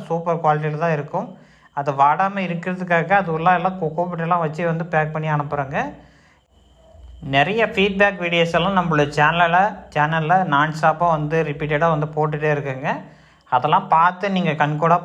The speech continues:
பார்த்து தெரிஞ்சுக்கலாம். கண்கூடா லைவா பார்த்து தெரிஞ்சுக்கினே நீங்க வந்து வாங்கிக்கலாம். எந்த அளவுக்கு வந்து சூப்பர் குவாலிட்டியில வந்து நாத்தெல்லாம் அவைலபிள் இருக்குன்னு நீங்க வந்து லைவா பார்த்துட்டு,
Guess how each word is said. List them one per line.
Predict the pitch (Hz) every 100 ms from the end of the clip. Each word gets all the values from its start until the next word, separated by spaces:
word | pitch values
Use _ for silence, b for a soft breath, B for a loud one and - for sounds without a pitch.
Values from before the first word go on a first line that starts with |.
| 170
பார்த்து | 151 165 160
தெரிஞ்சுக்கலாம். | 156 147 147 143 151 220 - -
கண்கூடா | 143 147 156 160 180
லைவா | 151 151 170 170
பார்த்து | 143 160 170 156
தெரிஞ்சுக்கினே | 156 156 156 160 180
நீங்க | 165 156
வந்து | 147 143
வாங்கிக்கலாம். | 135 139 160 226 - B B B B 123 139
எந்த | 175 208
அளவுக்கு | 208 208 202
வந்து | 190 190
சூப்பர் | 185 180 180 170
குவாலிட்டியில | 170 160 165 170 160
வந்து | 160 156
நாத்தெல்லாம் | 147 147 151 147
அவைலபிள் | 147 147 147 143
இருக்குன்னு | 139 143 165
நீங்க | 151 143
வந்து | 151 151
லைவா | 131 139 156 156 143
பார்த்துட்டு, | 143 160